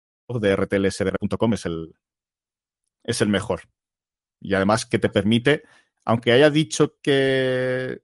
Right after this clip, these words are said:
que se queda en los veinticuatro megahercios, tiene una forma de,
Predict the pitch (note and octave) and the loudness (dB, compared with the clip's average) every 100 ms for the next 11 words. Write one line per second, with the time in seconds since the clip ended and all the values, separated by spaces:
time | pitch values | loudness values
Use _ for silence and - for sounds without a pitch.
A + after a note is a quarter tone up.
0 | _ - C3+ B2 C3+ C3 C3 B2 B2 A#2+ | _ -8 -4 0 2 2 2 2 2 4
1 | B2+ B2 A#2+ A#2 A#2+ C3 D3 D3 - B2 | 4 4 4 6 4 4 2 0 -2 -2
2 | A#2+ A2+ G#2+ B2+ B2+ C#3 C3+ G#2 G2 F#2 | 0 0 0 2 2 2 0 0 -2 -4
3 | F#2 F#2+ | -6 -10